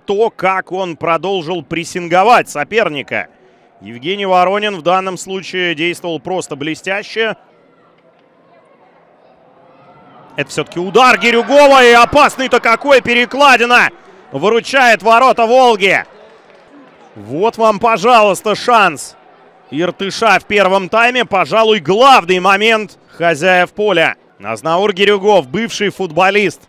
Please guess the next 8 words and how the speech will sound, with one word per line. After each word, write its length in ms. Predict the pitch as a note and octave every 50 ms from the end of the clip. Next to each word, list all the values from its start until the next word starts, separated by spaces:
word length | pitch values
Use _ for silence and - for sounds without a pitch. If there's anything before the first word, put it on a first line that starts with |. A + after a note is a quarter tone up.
| _ _ _
«Волги», 560 | A#2+ A2+ C3 F3+ G3+ G#3+ A3 G#3+ F3 F3+ F#3+
попадает 520 | E3 - E3+ - E3+ D#3+ E3 F3+ F3+ E3+ -
в 60 | _
перекладину 680 | F3 F3 F3 D#3+ - E3+ E3+ F3+ F3 D#3+ E3+ D#3+ D#3+
после 380 | - E3+ E3+ D#3 - - D#3+ C#3+
штрафного. 720 | - - E3 D#3+ - - F#3+ F#3+ F3+ D#3+ C#3+ B2 F#2 - _ _ _ _ _ _ _ _ _ _ _ _ _ _ _ _ _ _ _ _ _ _ _ _
Так 180 | - A2+ C#3+ C#3
бывает, 440 | C#3+ F3 F3 E3+ C#3 A2+ G2+ F2+